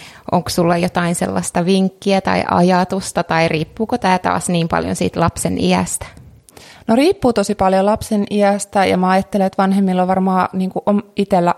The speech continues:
Speaker 2: paras käsitys siitä omasta lapsesta. Sit samaan aikaan ajattelen, että, että sit sen jälkeen, kun se raskaus on niinku hyvin mallillaan, eli ehkä sit sen ekan kolmanneksen jälkeen, tai sit kun alkaa olla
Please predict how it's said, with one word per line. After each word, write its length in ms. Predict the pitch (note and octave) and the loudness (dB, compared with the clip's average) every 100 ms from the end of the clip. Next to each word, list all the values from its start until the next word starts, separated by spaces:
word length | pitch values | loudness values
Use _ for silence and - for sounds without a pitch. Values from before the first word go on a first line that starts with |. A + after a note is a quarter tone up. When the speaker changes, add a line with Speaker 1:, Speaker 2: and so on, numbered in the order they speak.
| - | 0
Speaker 2:
paras 340 | F#3+ E3 E3+ - | 0 0 -2 -6
käsitys 520 | G3+ A3+ A3 A3 - | -6 -6 -6 -6 -4
siitä 300 | A3+ G#3 - | -6 -4 -2
omasta 420 | G3 G3 - G3 | 0 0 -2 0
lapsesta. 520 | G3 G3 A3+ - G#3+ G3+ - - - - | 0 0 -4 -4 -6 -6 -14 -20 -20 -4
Sit 180 | A#3+ A3+ | -4 2
samaan 300 | B3 B3+ - | 2 4 4
aikaan 480 | A#3 A#3+ A3 G3+ | 2 2 2 2
ajattelen, 680 | - G#3+ A3+ A3+ G#3 F#3 F3 | 4 2 0 0 0 0 0
että, 400 | E3+ E3+ F#3 E3+ - | -2 -2 0 0 -2
että 320 | - E3 - - | -4 -6 -6 -8
sit 180 | E3 | -6
sen 180 | - E3+ | -2 2
jälkeen, 440 | E3 D#3+ - F3+ F3 | 2 2 0 -4 -4
kun 140 | F3 | -4
se 200 | - E3 - - - - - - | -2 -2 -4 -20 -20 -20 -20 -4
raskaus 540 | E3+ E3 - F#3 F3+ | -2 -2 -2 -2 0
on 100 | F#3 | -2
niinku 240 | F#3 F#3 F3+ | -2 -4 -2
hyvin 420 | G3 F#3 G3 G#3 | 0 0 0 2
mallillaan, 760 | G#3+ G3+ G#3 A3+ A#3 A#3 A3+ | 2 2 2 2 2 2 4
eli 300 | G#3+ G3+ G#3 G3+ | 2 2 0 -2
ehkä 240 | F#3+ G#3+ | -4 -6
sit 220 | A3 G#3 | -6 -4
sen 160 | G#3+ G#3 | -2 -2
ekan 300 | G#3 G#3 G3+ | 0 0 2
kolmanneksen 680 | G3 G3 F#3+ F#3+ - G3 | 2 2 2 0 -2 0
jälkeen, 600 | F#3+ F#3+ F#3 F#3 F#3+ F3 | 2 2 2 0 0 0
tai 200 | F3 E3+ | 2 0
sit 200 | F3 F3 | 0 -6
kun 140 | - E3+ | -2 0
alkaa 440 | E3 F3 E3+ E3+ | 0 0 -2 0
olla 200 | E3 E3+ | 2 0